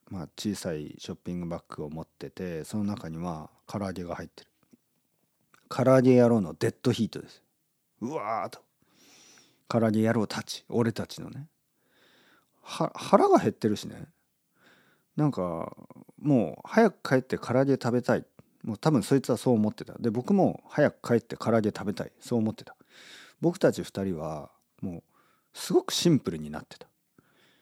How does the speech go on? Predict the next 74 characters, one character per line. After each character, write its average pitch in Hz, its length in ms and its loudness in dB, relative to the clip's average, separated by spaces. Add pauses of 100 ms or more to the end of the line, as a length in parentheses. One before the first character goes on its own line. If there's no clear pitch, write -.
(220)
普 - 120 -18
通 254 180 4
ね、 294 240 4 (680)
外 - 320 0
を 95 80 6
歩 101 120 2
い 101 60 -2
て 87 100 -6
る 80 100 -8
人 - 140 -12
っ - 20 -14
て、 85 440 -6
い 95 100 -2
ろ 120 120 6
い 131 40 6
ろ 127 120 4
な 117 140 2
目 107 240 -2
的 - 240 -6
と 78 140 -10
か、 78 420 -8
い 90 80 -6
ろ 110 140 2
い 110 40 2
ろ 107 120 0
な 98 400 -4
考 113 140 -4 (200)
え 85 80 -4
と - 100 -16
か、 73 400 -16 (420)
そ - 180 -2
う 147 40 4
い 151 100 2
う 151 40 2
も 151 140 4
の 143 100 6
が 90 120 0
あ - 20 0
っ - 80 -6
て、 - 200 -12
こ 71 400 -8
う、 104 60 0
歩 113 80 2
い 101 60 -2
て 85 80 -10
る 78 80 -10
じ 78 100 -16
ゃ - 20 -12
な 71 60 -14
い 69 40 -16
で 67 80 -20
す - 60 -20
か。 - 140 -20 (140)
で 113 80 -6
も 107 100 -2
僕 151 240 0
た - 140 0
ち - 100 -10
二 95 220 -6
人、 85 120 -6 (120)
確 - 340 -2
実 175 260 -2
に 160 120 2 (140)
同 147 120 10 (160)
じ 139 140 -2
で 139 80 -2
し - 80 -8
た - 60 -10
よ 143 60 -10
ね、 - 80 -12
頭 120 360 2
の 110 80 2
中 104 240 -4
が。 - 120 -16